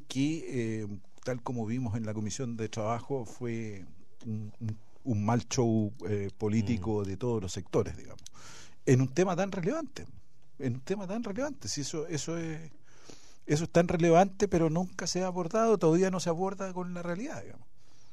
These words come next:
Speaker 2: Mario Marcel entra también, ¿eh? Militante
Speaker 1: El
Speaker 2: del Partido
Speaker 1: presidente.
Speaker 2: Socialista, presidente del Banco Central, que se prolonga en, en esa presidencia, un tipo muy respetado y que pone dudas respecto de la conveniencia de las cuarenta horas.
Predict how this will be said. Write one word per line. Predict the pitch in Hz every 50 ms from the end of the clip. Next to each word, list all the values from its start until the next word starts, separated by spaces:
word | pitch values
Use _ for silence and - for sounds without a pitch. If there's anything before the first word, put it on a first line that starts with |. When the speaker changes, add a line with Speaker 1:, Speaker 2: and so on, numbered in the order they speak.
| -
Speaker 2:
Mario | - 160 196 233 247
Marcel | 226 202 160 - - - 170 170 135
entra | 110 95 92 85 - 82 82
también, | 80 82 80 80 78 78 78 73 73
¿eh? | 78 82 107 127 123 - - - - - - -
Militante | 107 107 107 104 104 101 113 117 117 -
Speaker 1:
El | 123
Speaker 2:
del | 117
Partido | 120 107 113 110 113
Speaker 1:
presidente. | 107 110 101 98
Speaker 2:
Socialista, | 120 110 120 147 139 - - - 180 185 - - - - - -
presidente | - 101 95 - 110 104 98
del | 117 101
Banco | 104 113 107 113
Central, | 98 110 98 123 127 131
que | 120 120
se | 95 101 90
prolonga | 92 92 92 110 127 147 147 143 143
en, | 127 123 117 120
en | 120 110 110
esa | 107 117
presidencia, | - 107 - - 120 117 117 - 160 151 - - - - - - - - -
un | 127 107
tipo | 107 131 123 135
muy | 127 131 135
respetado | 143 143 143 - 143 143 180 185 185 180 180 175 175 180 175 -
y | - 127 123
que | - 143 139 143 - - - - -
pone | 170 190 214 233 240
dudas | 202 247 277 277 175 110 95 92
respecto | 101 101 98 - - 117 107 110 - 123 117 117 113
de | 113 107
la | 110 101
conveniencia | 113 113 110 113 113 117 139 160 170 175 - 202 185
de | 175
las | 180 170
cuarenta | - 175 160 170 165 165 196 196
horas. | 160 104 -